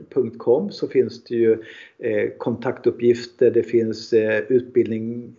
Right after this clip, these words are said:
Där står ju när jag har utbildningar. Och vilka sorters utbildningar har jag för några som inte har varit hos mig tidigare? Då finns det en två dagars kurs för hemmabruk, som är fantastiskt, för då kan man ju lära sig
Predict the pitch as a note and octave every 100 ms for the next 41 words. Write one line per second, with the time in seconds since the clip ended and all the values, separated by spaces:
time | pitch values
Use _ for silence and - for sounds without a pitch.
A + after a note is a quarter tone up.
0 | - A#2+ B2 - C#3+ F#3 E3 B2 A#2 A#2
1 | A#2 C3 D#3+ A#2 A2+ A#2 A2+ - - A#2
2 | A#2+ A#2 - - C#3 C3 C3 - B2+ C3+
3 | D3 C3+ C3+ D3 B2 C#3 B2+ B2+ B2+ C3+
4 | B2+ B2+ B2 B2+ B2 B2 - B2+ B2 A#2+
5 | A#2+ A#2+ A#2+ B2 A#2 C#3+ B2 F#3+ C#3 C#3+
6 | D3 B2 - B2 A#2 - - - A#2 -
7 | C#3+ A#2 A2+ A2+ G#2 - A3+ - - -
8 | C3 A#2 - - - C3+ A2+ G2+ A2 A#2
9 | B2 - - _ _ - B2 A#2 G#2+ -
10 | D#3+ - C#3 C#3 B2 A#2+ B2+ A#2+ A#2 A#2
11 | A#2 A2+ A2+ - A#2 G#2+